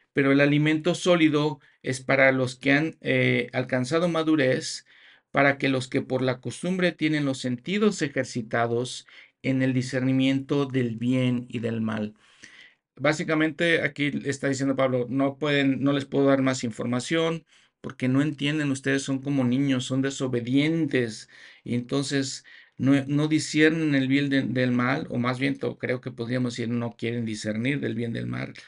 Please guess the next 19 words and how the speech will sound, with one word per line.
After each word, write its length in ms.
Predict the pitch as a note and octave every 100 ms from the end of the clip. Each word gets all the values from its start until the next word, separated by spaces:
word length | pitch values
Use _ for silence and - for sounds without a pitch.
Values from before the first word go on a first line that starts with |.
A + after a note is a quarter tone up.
| - -
del 200 | - A2+
bien 260 | A2 C3+ C#3+
del 160 | A#2+ A2+
mal, 260 | A#2+ C3
perdón. 400 | C3 C3 D#3+ F3+ _ _ - - _ -
Eh, 460 | B2 B2+ B2 - _ _
han 160 | C3+ C3+
sido, 300 | C#3 C#3 C3+ B2+
fueron 340 | G#2 D3 D3 C#3
lentos 360 | C#3 C#3 D#3+
para 220 | - C#3+ C#3
oír, 460 | C#3 C#3 C#3 C3+ - - -
no 160 | B2 C#3+
entraron 400 | C#3 C#3 D3 C3+
por 160 | B2+
causa 320 | C3 C3+ C#3 C#3+
de 100 | C#3
su 180 | D3
desobediencia, 1200 | C#3 C3+ D3 C#3 C#3 C#3 C3+ C3 C#3 C3 C3 C3